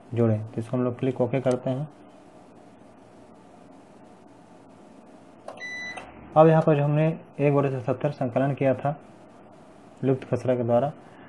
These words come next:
अब इसी में भूमि स्वामी की entry हम लोग यहाँ से करेंगे। ये हमने click किया second option में, यहाँ पर हमने ग्राम चुना, आगे जाएं।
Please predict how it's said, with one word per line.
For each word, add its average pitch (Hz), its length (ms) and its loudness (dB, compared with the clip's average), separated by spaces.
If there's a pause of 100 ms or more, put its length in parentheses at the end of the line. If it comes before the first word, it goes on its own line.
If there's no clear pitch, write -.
(400)
अब 127 80 4
इसी 123 200 -2
में 139 140 0
भूमि 131 180 0
स्वामी 127 260 0
की 120 100 -2
entry 117 240 -2
हम 120 120 -2
लोग 120 100 -2
यहाँ 113 160 -2
से 110 120 -8
करेंगे। 110 320 -2
ये - 1800 -16
हमने 123 180 -2
click 123 240 -4
किया 131 180 -4
second 127 320 -4
option 127 220 -4
में, 139 160 -4 (1040)
यहाँ 123 120 -4
पर 123 80 2
हमने 123 280 0 (640)
ग्राम 123 240 2
चुना, 135 300 -2 (2750)
आगे 117 260 0
जाएं। 127 240 0